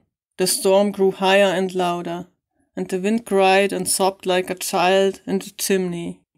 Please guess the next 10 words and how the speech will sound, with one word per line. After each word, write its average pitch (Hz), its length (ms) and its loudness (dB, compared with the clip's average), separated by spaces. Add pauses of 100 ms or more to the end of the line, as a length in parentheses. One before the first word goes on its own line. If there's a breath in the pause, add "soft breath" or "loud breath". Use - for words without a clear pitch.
(760)
Sherlock 208 420 0
Holmes 208 360 0
sat 190 300 0
moodily 208 560 2
at 180 260 -4
one 190 220 2
side 185 380 0
of 190 140 -2
the 196 120 0
fireplace, 170 920 -4